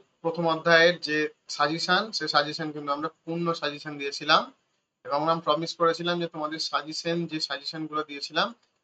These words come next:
সেগুলো হচ্ছে আমরা কিন্তু প্রত্যেকটা আনসার আমরা ডিটেলসে আলোচনা করব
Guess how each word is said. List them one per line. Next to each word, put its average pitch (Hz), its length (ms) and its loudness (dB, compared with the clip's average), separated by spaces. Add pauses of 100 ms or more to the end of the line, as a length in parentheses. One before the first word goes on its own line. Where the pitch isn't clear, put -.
সেগুলো 151 280 -4
হচ্ছে 151 180 -4
আমরা 156 180 0
কিন্তু 160 360 -8
প্রত্যেকটা 175 840 -4 (240)
আনসার 156 500 6 (220)
আমরা 143 200 -6
ডিটেলসে 170 580 -2
আলোচনা 147 340 2
করব 165 400 -4